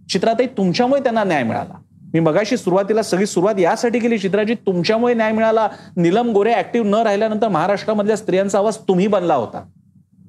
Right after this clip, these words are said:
तुमच्याकडे फोन येत होते, तुम्हीच आम्हाला सांगितलं ना तुमच्या मेसेजेसमध्ये, छोट्या छोट्या घटनांची तुम्ही दखल घेत होता. मग एवढ्या संवेदनशील चित्रा वाघ पुरुषांच्या बाबतीत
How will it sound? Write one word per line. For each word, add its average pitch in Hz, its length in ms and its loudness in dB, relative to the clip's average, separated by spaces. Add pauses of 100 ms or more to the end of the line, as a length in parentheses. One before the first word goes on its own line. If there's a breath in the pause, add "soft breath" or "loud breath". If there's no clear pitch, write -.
(220)
तुमच्याकडे 214 400 2
फोन 214 200 0
येत 208 120 2
होते, 196 160 -2
तुम्हीच 226 220 0
आम्हाला 294 280 2
सांगितलं 247 340 0
ना 302 80 0
तुमच्या 226 280 0
मेसेजेसमध्ये, 220 480 0 (340 loud breath)
छोट्या 240 240 4
छोट्या 277 160 0
घटनांची 240 380 -2
तुम्ही 220 220 -2
दखल 202 220 -2
घेत 190 180 -2
होता. 196 200 0 (240 loud breath)
मग 226 100 2
एवढ्या 202 420 2
संवेदनशील 214 560 0
चित्रा 196 340 0
वाघ 180 280 2 (260)
पुरुषांच्या 247 520 2
बाबतीत 254 280 0